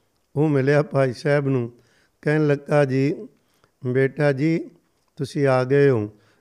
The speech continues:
ਜਾਓ ਅੰਦਰ ਸ੍ਰੀ ਗੁਰੂ ਗ੍ਰੰਥ ਸਾਹਿਬ ਮਹਾਰਾਜ ਜੀ ਤੇ ਪੂਰਾ ਭਰੋਸਾ ਕਰਕੇ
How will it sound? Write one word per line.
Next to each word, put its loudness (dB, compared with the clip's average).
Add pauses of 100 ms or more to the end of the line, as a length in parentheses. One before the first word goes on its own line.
(140)
ਜਾਓ 2
ਅੰਦਰ 0
ਸ੍ਰੀ -2
ਗੁਰੂ -4
ਗ੍ਰੰਥ 0
ਸਾਹਿਬ -2
ਮਹਾਰਾਜ 2 (120)
ਜੀ -2
ਤੇ -6
ਪੂਰਾ 0
ਭਰੋਸਾ -2
ਕਰਕੇ -2